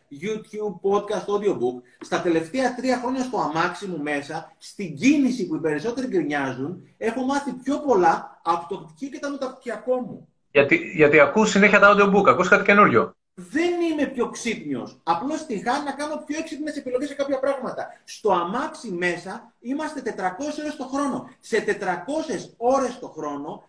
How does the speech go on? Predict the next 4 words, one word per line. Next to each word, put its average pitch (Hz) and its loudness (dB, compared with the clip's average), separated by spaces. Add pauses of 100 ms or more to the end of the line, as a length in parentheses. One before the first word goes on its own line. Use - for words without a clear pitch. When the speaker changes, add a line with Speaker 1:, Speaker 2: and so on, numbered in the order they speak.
Speaker 1:
βγάζει 254 -4
μεταπτυχιακό 226 -6
εξ 294 -10
αποστάσεως. 269 -6